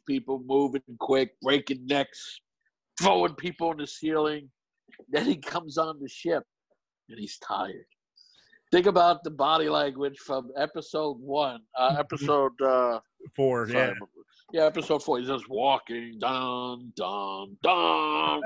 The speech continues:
Speaker 2: <laughs>
Speaker 1: It's like, it's like they shoulda had him do that and then slow him down a little bit before he got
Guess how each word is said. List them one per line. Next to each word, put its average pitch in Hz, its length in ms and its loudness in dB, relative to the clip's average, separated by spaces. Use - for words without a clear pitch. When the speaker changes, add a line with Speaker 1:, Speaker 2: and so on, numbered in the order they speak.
Speaker 2:
<laughs> - 280 -6
Speaker 1:
It's 160 180 2
like, 165 240 6
it's 160 220 2
like 180 220 2
they 170 160 2
shoulda 202 600 2
had 208 340 0
him 202 260 0
do 202 220 -4
that 175 400 -4
and 156 100 -10
then 160 160 -10
slow 190 500 0
him 190 100 -10
down 226 440 -2
a 190 120 -2
little 151 280 2
bit 147 200 -4
before 156 340 -6
he 156 160 -4
got 156 220 -4